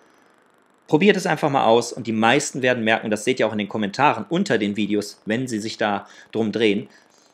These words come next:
dass unheimlich viele überrascht sind, so gute Ergebnisse plötzlich zu erzielen. Kraft dazu zu gewinnen und mit der Kraft kommt auch meistens die Masse einher. Also, wenn ihr zu dicht vor dem letzten wieder Training trainiert, das ist nicht gut, aber natürlich ist das auch erweitert gemeint.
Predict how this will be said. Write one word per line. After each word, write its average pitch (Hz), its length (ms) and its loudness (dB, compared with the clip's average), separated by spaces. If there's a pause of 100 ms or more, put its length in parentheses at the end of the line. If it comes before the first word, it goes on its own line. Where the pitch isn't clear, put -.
(220)
dass - 380 -2
unheimlich 175 540 6
viele 156 180 0
überrascht 123 680 -2
sind, 123 260 -2
so - 220 -6
gute 131 260 -4
Ergebnisse 123 480 -4
plötzlich - 380 -6
zu - 120 -10
erzielen. 90 440 -10
Kraft - 500 -2
dazu 135 280 -4
zu 113 160 -8
gewinnen 110 160 -2
und 143 80 -8
mit 139 100 -8
der 127 80 -6
Kraft - 320 -6
kommt - 180 -10
auch - 200 -6
meistens 92 340 -12
die 104 100 -10
Masse 82 320 -12
einher. 67 320 -18 (100)
Also, 135 380 2 (480)
wenn 196 360 4
ihr 160 240 4
zu 147 240 -4
dicht 143 260 0
vor 120 180 -2
dem 110 120 -4
letzten 170 320 0
wieder 147 180 -4
Training 139 320 -4
trainiert, 123 400 -8 (180)
das 117 200 -2
ist - 160 -8
nicht 113 160 -8
gut, 123 260 -4
aber 190 320 8
natürlich 147 340 0
ist 143 120 -10
das 127 100 -6
auch 135 100 -4
erweitert 123 460 0
gemeint. 92 380 -6